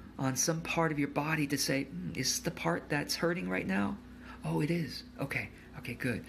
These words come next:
Now I know that that's the part that's hurting. I can give you the right therapy.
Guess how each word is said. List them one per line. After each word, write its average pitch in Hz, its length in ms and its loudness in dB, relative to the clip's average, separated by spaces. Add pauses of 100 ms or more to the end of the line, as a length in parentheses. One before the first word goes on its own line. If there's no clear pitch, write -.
(220)
Now 131 220 2
I 156 120 2
know 139 280 4
that 110 120 2
that's 123 220 2
the 131 80 2
part 123 220 0
that's - 160 -2
hurting. 113 320 0 (360)
I 131 120 4
can 123 200 2
give 139 220 4
you 139 100 4
the 127 120 -2
right 117 360 0
therapy. - 760 -2